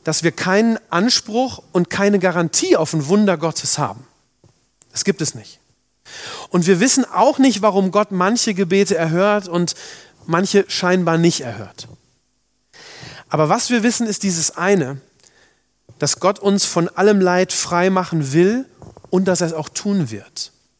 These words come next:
Von manchem Leid wird er uns vielleicht erst in der Ewigkeit frei machen.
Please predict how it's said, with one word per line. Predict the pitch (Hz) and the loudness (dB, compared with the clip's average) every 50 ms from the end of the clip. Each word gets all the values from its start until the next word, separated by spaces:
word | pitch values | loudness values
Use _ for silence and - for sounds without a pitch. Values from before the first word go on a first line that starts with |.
| _ _ _ _ _ _ _ _ _ _ _ _ - _ _ _ _ _ _ _ _ | _ _ _ _ _ _ _ _ _ _ _ _ -20 _ _ _ _ _ _ _ _
Von | - - - - 156 156 | -14 -8 -4 0 0 2
manchem | 156 165 180 240 294 - - 269 214 | 2 2 2 2 2 0 0 0 0
Leid | 202 196 202 214 220 180 175 | 2 2 2 2 0 0 -2
wird | 220 214 - | -2 0 0
er | 196 185 | 0 0
uns | 190 - | 0 -2
vielleicht | - - 180 165 175 196 240 226 - - | 0 0 0 2 2 2 0 0 -2 -4
erst | 190 202 202 - | -4 -4 -2 -2
in | 196 190 | 0 0
der | 180 170 156 | 0 2 2
Ewigkeit | 190 208 196 - - - - 131 113 107 | 0 0 0 -2 -2 -4 -6 -6 -6 -6
frei | - - - 120 113 104 | -8 -8 -6 -6 -6 -6
machen. | 101 95 - - - - | -8 -10 -12 -16 -20 -20